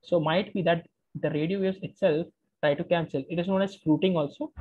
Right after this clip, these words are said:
We'll study this in, uh, okay, we'll study this in B O R, but I will be telling you, this is known as fruiting also.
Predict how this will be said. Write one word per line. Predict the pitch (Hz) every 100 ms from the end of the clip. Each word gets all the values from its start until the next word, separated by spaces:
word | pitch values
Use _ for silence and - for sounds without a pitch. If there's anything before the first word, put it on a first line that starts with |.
| - - -
We'll | 151 156
study | - 165 180
this | 175 185
in, | 175 151 143 -
uh, | 135 135 131 127 127 _ _ _ _ _ _ _ _ _ _ _ _ _ _ 156
okay, | 175
we'll | 170 156
study | - 147 165
this | 165 170
in | 180 262 277 _ _ _ _ -
B | 151
O | 170
R, | 147 190 -
but | 156 143 170
I | 147
will | 151
be | 165
telling | 143 139
you, | 151 233
this | 160
is | 160
known | 151 160
as | 170 -
fruiting | 143 160 139
also. | 131 -